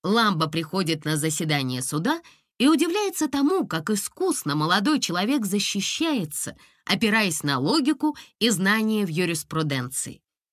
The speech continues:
Тем не менее, ссылаясь на его долгую историю уклонения от закона, судья всё же приговаривает уборщика к тюремному заключению. Так что же это за юное дарование,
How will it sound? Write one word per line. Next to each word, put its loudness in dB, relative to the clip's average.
Тем 2
не 0
менее, 2
ссылаясь 0
на 0
его 0
долгую 0
историю 0
уклонения 0
от -4
закона, -4
судья 2
всё -2
же 2
приговаривает 0
уборщика 0
к -12
тюремному 0
заключению. -6
Так -8
что 0
же 0
это 0
за -2
юное 0
дарование, -2